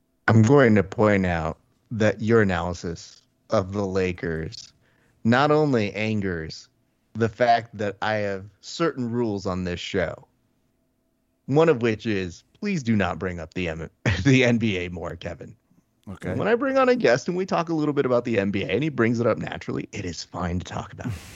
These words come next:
Speaker 2: <laughs>
Speaker 1: Number two, if you are gonna bring up the N B A, I will not stand for the slander on the Lakers. Thank you. We have enough people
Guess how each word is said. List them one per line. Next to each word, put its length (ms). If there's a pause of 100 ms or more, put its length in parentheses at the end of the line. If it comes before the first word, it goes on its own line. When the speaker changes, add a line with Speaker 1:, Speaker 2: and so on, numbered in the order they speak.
(320)
Speaker 2:
<laughs> 580
Speaker 1:
Number 200
two, 440
if 120
you 160
are 100
gonna 160
bring 200
up 80
the 140
N 100
B 140
A, 160 (200)
I 120
will 120
not 220
stand 320
for 80
the 100
slander 460
on 120
the 80
Lakers. 600 (120)
Thank 280
you. 260 (1000)
We 120
have 140
enough 300
people 500